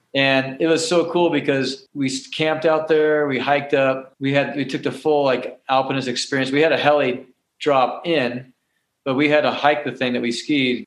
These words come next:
That was probably the coolest experience I've had because it incorporated both the things I love, ski racing and big mountain skiing. To be in those mountains of Swiss Alps is just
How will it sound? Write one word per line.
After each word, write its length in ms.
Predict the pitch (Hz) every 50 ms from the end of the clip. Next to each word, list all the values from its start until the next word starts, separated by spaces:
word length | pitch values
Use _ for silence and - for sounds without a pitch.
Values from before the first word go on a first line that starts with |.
| _ _
That 180 | - 131 143 151
was 220 | 147 139 120 -
probably 380 | - - 147 139 131 123 120 120
the 60 | 123
coolest 320 | - 147 139 131 120 123
experience 500 | 117 - - - 135 127 123 117 113 -
I've 100 | 117 104
had 300 | 113 113 117 113 117 117
because 260 | 113 120 120 127 117
it 240 | 117 120 120 - _ _
incorporated 640 | - 170 143 147 - 180 180 180 185 170 147 127 123
both 200 | 131 139 143 143
the 60 | 147
things 220 | - - 143 139 131
I 80 | 127
love, 440 | 117 107 110 117 127 147 156 - - - -
ski 280 | - - - - 127 127
racing 600 | 131 131 131 139 135 - 151 147 147 139 135 131
and 400 | 127 123 120 120 123 120 123 120 - 120
big 180 | 131 127 123
mountain 220 | 127 123 120 117 117
skiing. 340 | - - 151 143 120 107 - - _ _ _ _
To 60 | 160
be 140 | 147 175 185
in 80 | 190 175
those 160 | 160 151 135
mountains 380 | 131 143 143 147 151 156 143 139
of 100 | 135 -
Swiss 280 | - - 147 139 -
Alps 440 | 135 131 131 139 135 - - - - _ _ _ _ _ _ _ _ _ _ _ _
is 120 | 147 139
just 300 | 135 147 139 - - -